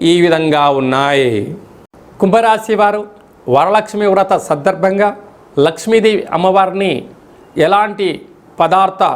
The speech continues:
నైవేద్యాలతో ఆరాధించడం వలన ఒకవైపు ఏలనాటి శని చివరార్థ సంచార స్థితిగా ఉండడము,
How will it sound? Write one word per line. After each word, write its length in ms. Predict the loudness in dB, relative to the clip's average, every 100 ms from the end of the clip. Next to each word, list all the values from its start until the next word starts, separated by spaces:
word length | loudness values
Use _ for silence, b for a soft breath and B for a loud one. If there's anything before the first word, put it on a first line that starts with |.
| -2
నైవేద్యాలతో 760 | -2 0 -2 -2 -2 -2 -2
ఆరాధించడం 720 | 2 2 2 2 0 0 0
వలన 280 | 2 0 -2 -6 -18 B B B B -2
ఒకవైపు 500 | 0 2 0 2 2
ఏలనాటి 840 | 2 2 4 4 2 0 0 -2
శని 420 | 0 0 2 0
చివరార్థ 680 | -4 -2 0 4 4 2 -2
సంచార 440 | -2 -2 0 0
స్థితిగా 440 | 0 -2 0 2 2
ఉండడము, 640 | -2 -2 -2 0 -2